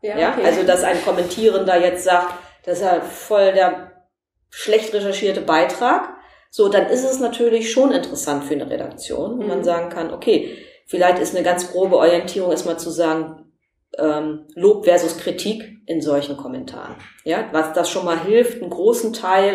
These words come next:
Speaker 2: in unterschiedliche Töpfchen zu packen, um zu gucken,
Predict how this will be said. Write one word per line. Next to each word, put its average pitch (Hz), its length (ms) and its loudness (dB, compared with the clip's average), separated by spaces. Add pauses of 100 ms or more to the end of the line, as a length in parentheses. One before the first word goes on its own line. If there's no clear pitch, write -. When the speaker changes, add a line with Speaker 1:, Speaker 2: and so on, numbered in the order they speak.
Speaker 2:
in - 80 -8
unterschiedliche 180 840 0 (280)
Töpfchen 175 460 2
zu - 220 -10
packen, 185 320 -4
um 185 200 -8
zu - 180 -12
gucken, 208 460 -2